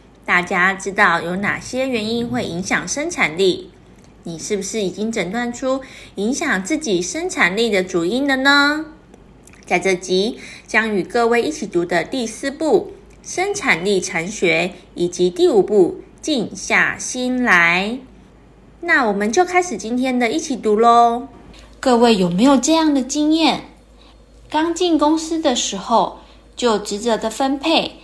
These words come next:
还每天还可以保持八小时将手上的工作完成。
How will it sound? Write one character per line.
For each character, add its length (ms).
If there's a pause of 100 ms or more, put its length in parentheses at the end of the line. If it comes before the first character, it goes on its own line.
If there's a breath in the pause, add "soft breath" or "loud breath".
(120)
还 220
每 180
天 320
还 160
可 180
以 100
保 200
持 240
八 220
小 240
时 260
将 240
手 160
上 240
的 120
工 260
作 280
完 280
成。 460